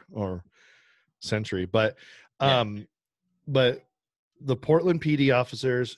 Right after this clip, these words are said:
Speaker 1: who did their job, um,
Speaker 2: The
Speaker 1: and
Speaker 2: way they were supposed to and still got crap for it.
Speaker 1: which is utter garbage. Just
Speaker 2: Yep.
Speaker 1: no, keep doing what you're doing. It'll work. It'll be fine.
Speaker 2: And the, just, just to plug,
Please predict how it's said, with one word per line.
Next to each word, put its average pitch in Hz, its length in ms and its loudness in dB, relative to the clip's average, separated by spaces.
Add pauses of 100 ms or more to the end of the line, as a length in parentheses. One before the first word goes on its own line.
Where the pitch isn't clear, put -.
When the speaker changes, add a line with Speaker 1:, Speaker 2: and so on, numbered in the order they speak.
Speaker 1:
who 104 640 -4
did 113 200 -2
their 117 140 0
job, 107 460 0 (720)
um, 92 540 -8 (480)
Speaker 2:
The 104 60 -4 (120)
Speaker 1:
and 101 80 -4
Speaker 2:
way 117 140 0
they 123 160 -2
were 123 120 -4
supposed 110 440 -6
to 101 200 -6
and 92 180 -10
still 113 360 -8
got 107 360 -8
crap - 420 -8
for 82 280 -10
it. 80 180 -10 (220)
Speaker 1:
which 117 160 -2
is 107 200 0 (140)
utter 120 420 0 (260)
garbage. 107 640 -2 (160)
Just 107 200 -6
Speaker 2:
Yep. 104 80 -2
Speaker 1:
no, 120 240 0
keep 143 280 -2
doing 143 180 0
what 143 80 0
you're 147 100 0
doing. 117 360 -2
It'll 110 240 0
work. 110 260 -2
It'll 117 140 -2
be 123 100 -2
fine. 104 300 -4
Speaker 2:
And 143 220 -8 (280)
the, 151 240 -12 (140)
just, 143 260 -10 (840)
just 123 260 -14
to 104 60 -20
plug, 107 360 -10